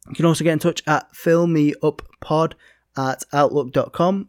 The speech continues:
if you wanna send an e-, me an email about anything. I would be more than happy to read it. And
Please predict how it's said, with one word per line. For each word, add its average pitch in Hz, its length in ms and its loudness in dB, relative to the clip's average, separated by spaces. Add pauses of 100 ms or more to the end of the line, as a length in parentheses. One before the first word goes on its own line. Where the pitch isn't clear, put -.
if 139 120 -10
you 131 60 -4
wanna 127 140 -2
send 131 220 -2
an 127 80 0
e-, 139 100 -2
me 135 200 -2
an 131 80 0
email 185 420 -2 (460)
about 143 240 -2
anything. 156 460 -4 (520)
I 127 80 -4
would 120 120 -2
be 127 80 -4
more 135 280 2
than 131 100 -2
happy 139 320 -6
to 139 120 -4
read 139 260 -2
it. - 160 -8 (600)
And 135 460 0